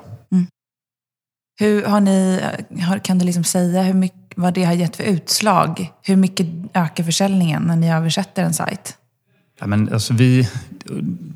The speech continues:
Speaker 2: jag kan säga det att när vi lanserade till exempel Tyskland och Nederländerna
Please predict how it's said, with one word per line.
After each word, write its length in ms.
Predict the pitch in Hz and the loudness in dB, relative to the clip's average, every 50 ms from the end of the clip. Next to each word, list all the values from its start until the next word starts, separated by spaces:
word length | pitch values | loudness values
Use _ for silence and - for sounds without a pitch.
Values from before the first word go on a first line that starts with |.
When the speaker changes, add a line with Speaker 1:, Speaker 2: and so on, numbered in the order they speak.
| - _ - - - - - | -18 _ -20 -20 -18 -16 -14
Speaker 2:
jag 260 | - 147 - 135 120 | -10 -4 -2 0 2
kan 100 | - 131 | 2 2
säga 160 | - 135 120 | 2 2 2
det 60 | 113 110 | 2 2
att 120 | 98 101 | 2 2
när 100 | 113 120 | 2 2
vi 260 | 113 123 123 123 113 - | 4 2 2 2 0 0
lanserade 720 | 117 123 120 - - - 139 139 131 120 117 107 107 107 | 0 2 2 2 2 0 0 -2 -2 -2 -2 -2 -2 -4
till 140 | 104 - 107 | -4 -4 -4
exempel 320 | 98 - 104 92 101 98 | -2 -2 -2 -2 -4 -6
Tyskland 640 | - - - 107 - - - - - 110 95 95 92 | -6 -6 -6 -6 -6 -6 -8 -8 -6 -4 -4 -2 -2
och 80 | - 107 | 0 0
Nederländerna 880 | 110 110 101 95 98 104 107 123 120 104 90 87 90 95 101 101 | 0 2 0 0 -2 -2 0 0 0 0 -2 -2 -4 -6 -6 -8